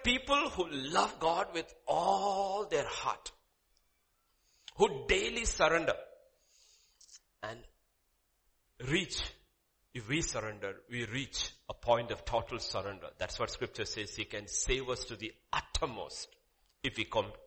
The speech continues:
go to him. And unless we are, our eyes are open to the understanding of the Holy One.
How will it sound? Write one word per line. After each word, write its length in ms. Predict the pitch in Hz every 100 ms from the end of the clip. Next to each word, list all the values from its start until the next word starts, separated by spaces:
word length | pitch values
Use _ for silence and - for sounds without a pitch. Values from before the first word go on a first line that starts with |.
| -
go 140 | 123 110
to 160 | -
him. 160 | 85 80 - _ _ _ _ _ _ _ _ - - - - - -
And 100 | 131 143
unless 400 | 175 240 269 -
we 100 | -
are, 180 | 147 98 -
our 260 | 143 143 151
eyes 300 | 190 220 208
are 100 | 151
open 380 | 165 170 196 190
to 60 |
the 140 | 170 160
understanding 880 | 127 123 139 - 135 151 160 180 170 -
of 180 | 123 127
the 80 | -
Holy 420 | 85 101 120 117
One. 280 | 107 90 85